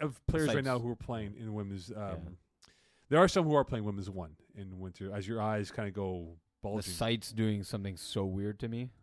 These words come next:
Speaker 2: It's saying Fall Cup twenty twenty-three, but it's showing me two women's divisions.
Speaker 1: Perfect.
Speaker 2: It's probably, it's probably 'cause I've clicked around in winter twenty twenty-four
Speaker 1: You
Speaker 2: too many
Speaker 1: probably
Speaker 2: times.
Speaker 1: have.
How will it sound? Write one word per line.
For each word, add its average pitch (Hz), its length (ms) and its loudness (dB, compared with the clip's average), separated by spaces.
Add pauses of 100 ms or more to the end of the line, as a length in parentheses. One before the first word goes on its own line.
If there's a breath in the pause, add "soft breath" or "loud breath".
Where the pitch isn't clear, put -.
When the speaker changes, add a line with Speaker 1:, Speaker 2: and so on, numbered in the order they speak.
(160)
Speaker 2:
It's - 180 -10
saying 107 320 -2
Fall 104 260 -2
Cup - 320 -4
twenty 101 260 -6
twenty-three, 95 480 -4
but 95 160 -2
it's 90 160 -8
showing 92 280 -6
me 90 100 -6
two 90 180 -8
women's 87 360 -6
divisions. 85 480 -12 (300 loud breath)
Speaker 1:
Perfect. 156 100 4
Speaker 2:
It's 143 40 0
probably, 127 340 8
it's 113 120 -2
probably 113 240 6
'cause 104 140 -2
I've 95 160 -4
clicked 101 240 -6
around 95 320 -4
in 90 340 -8
winter 92 220 -2
twenty 87 300 -8
twenty-four 87 440 -8
Speaker 1:
You 120 80 -8
Speaker 2:
too 117 60 -10
many - 40 -10
Speaker 1:
probably 131 280 4
Speaker 2:
times. 110 120 2
Speaker 1:
have. 73 100 -8